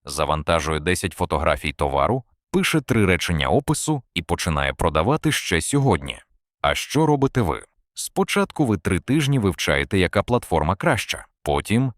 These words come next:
місяць читаєте про психологію продажів, потім два місяці розробляєте ідеальний фірмовий стиль, потім півроку пишете тексти, які повинні бути досконалими. Проходить рік, у вас є енциклопедичні знання про електронну комерцію,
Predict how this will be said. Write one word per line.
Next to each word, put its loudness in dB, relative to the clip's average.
місяць 0
читаєте 0
про 0
психологію 0
продажів, 0
потім 2
два 2
місяці 0
розробляєте 2
ідеальний 2
фірмовий -2
стиль, -8
потім 2
півроку 0
пишете 0
тексти, -2
які 0
повинні -2
бути -2
досконалими. 0
Проходить -2
рік, -2
у -2
вас -2
є 0
енциклопедичні -2
знання 0
про 2
електронну 0
комерцію, -2